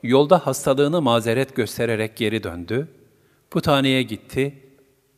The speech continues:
Orada gümüş, bakır ve ağaçtan yapılmış putlar vardı. Önlerine de bereketlenmesi için yemekler konmuştu.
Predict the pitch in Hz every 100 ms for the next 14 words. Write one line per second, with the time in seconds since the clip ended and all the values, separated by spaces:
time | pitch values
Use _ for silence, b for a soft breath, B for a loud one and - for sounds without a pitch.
0 | _ 156 180 165 139 113 135 160 165 -
1 | 123 - 175 127 123 123 123 - 143 113
2 | 101 104 113 - 113 - 104 95 90 87
3 | 90 98 _ _ _ _ _ _ _ _
4 | 131 147 175 185 208 180 131 131 147 160
5 | 151 147 151 151 196 - 165 127 113 117
6 | - 120 113 107 95 95 - 101